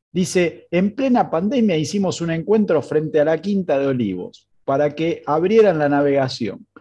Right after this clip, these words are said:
Pero por suerte el Cata, quien yo no conocía, Pablo Rodríguez, llegó con un barquito y nos pudimos juntar todos ahí alrededor". Contame eso porque me muero, me muero acá.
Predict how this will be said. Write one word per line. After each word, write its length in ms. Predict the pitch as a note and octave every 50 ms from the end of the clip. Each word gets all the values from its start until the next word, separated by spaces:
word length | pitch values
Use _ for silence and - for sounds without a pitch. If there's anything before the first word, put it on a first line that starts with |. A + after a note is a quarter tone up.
| - _ _ _ _
Pero 260 | - D3 D3 D3+ D3+
por 220 | D3+ E3 E3+ F3+ E3+
suerte 320 | - C4+ B3+ A#3+ - F3
el 180 | D#3 D3+ D3+ -
Cata, 380 | F#3 D3+ B2+ - A2+ G#2 G2
quien 220 | - C3+ C3+ C3+ C3+
yo 220 | C3+ - B3+ A#3
no 240 | D#3 E3 A#3 A#3 -
conocía, 720 | - C3+ B2+ B2 B2 B2 - G#3 E3 C#3+ C#3 C#3+ F3+ G3+ -
Pablo 360 | _ F#2+ F2+ F2 F2+ F#2 F#2+ F#2+
Rodríguez, 520 | A2+ C#3 E3+ F3 D#3 D3+ D#3 D#3+ - _ _ - - - _ _ _ _
llegó 380 | B2 A#2+ D3+ F3+ G3+ A#3+ B3 A#3
con 160 | G3 G3+ A3+
un 100 | A3+ G3+
barquito 480 | F#3 F3 F#3 F#3 B3+ B3+ G#3 - G3
y 40 | E3+
nos 120 | D#3 D3 -
pudimos 380 | D#3+ F3+ G3 G#3 F#3+ F3+ -
juntar 560 | - D#3+ E3 E3+ E3 G3+ A3+ A3 F3+ - - _
todos 380 | C#4 C4 A#3 G3+ F#3 D3 -
ahí 180 | E3 F3 G3 G3
alrededor". 640 | E3 D3 C3 C3+ C3+ C3+ C3 B2+ A2+ G2 F2+ F#2 G#2 - _ _ _ _
Contame 540 | - C3 C#3+ D#3+ E3+ - C4+ C#4 A#3+ F#3 F#3+
eso 220 | A#3+ A3+ - A#3+ F#3
porque 240 | C#3 B2+ G#2+ A2+
me 160 | A#2 A#2+ A#2+ B2
muero, 400 | D3+ F3+ F#3+ G3 D#3+ A#2+ A2 G2
me 140 | G2+ A2
muero 260 | B2+ D3 E3 E3+ D3+ C#3+
acá. 300 | C#3 E3 D3+ A2+ F2